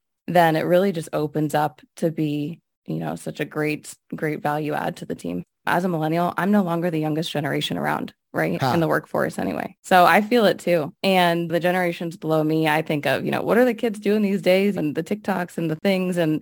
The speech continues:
Speaker 1: so I'm also feeling the same way. And things happen faster these days, but it, it's kinda like your last guest said, which is,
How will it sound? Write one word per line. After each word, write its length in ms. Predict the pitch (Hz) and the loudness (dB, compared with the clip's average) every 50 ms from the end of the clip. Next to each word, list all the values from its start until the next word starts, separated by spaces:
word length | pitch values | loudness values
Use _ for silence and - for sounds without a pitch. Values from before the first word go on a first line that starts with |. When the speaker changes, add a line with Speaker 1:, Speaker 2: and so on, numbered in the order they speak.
| - _ | -6 _
Speaker 1:
so 160 | - - 208 | 4 6 6
I'm 260 | 139 139 196 214 220 190 | 6 8 6 6 6 6
also 640 | 180 190 196 196 - 202 185 180 170 165 160 160 - - | 6 4 4 2 2 2 2 2 2 2 0 -2 -4 -2
feeling 340 | - 202 190 180 180 170 170 | 2 4 6 6 6 4 2
the 80 | 160 | 0
same 280 | 156 - 175 160 156 151 | -2 -2 -2 -2 -2 -2
way. 420 | 156 160 147 156 156 190 202 202 208 _ _ _ | -2 0 0 0 0 -2 -2 -4 -6 _ _ _
And 640 | 175 180 175 175 170 165 165 160 160 160 156 147 - _ _ - | -2 0 2 2 2 2 2 2 0 0 -2 -4 -8 _ _ -2
things 220 | - 208 202 202 | 0 2 2 2
happen 320 | 208 196 196 190 - 175 160 | 2 0 0 0 0 -4 -4
faster 420 | 160 165 165 165 170 - - 180 | -2 0 0 0 -2 -2 -4 -4
these 220 | 175 175 170 165 - | -2 -4 -4 -4 -2
days, 320 | - 165 165 175 190 - | 0 0 2 0 -2 -4
but 160 | - - 165 | -2 -2 0
it, 220 | 160 160 160 156 - | 0 2 0 0 -2
it's 100 | 160 - | -6 -8
kinda 180 | - 175 170 165 | -6 -4 -2 -2
like 160 | 156 147 - | -4 -2 -2
your 100 | 170 160 | -2 -2
last 220 | 151 151 156 - | -2 -2 -4 -4
guest 220 | - 160 165 - - | -4 -6 -6 -4 -2
said, 200 | - 156 151 151 | -2 -2 0 0
which 200 | 156 156 160 - | -2 -4 -2 -2
is, 240 | 156 151 156 165 | -2 -2 -4 -6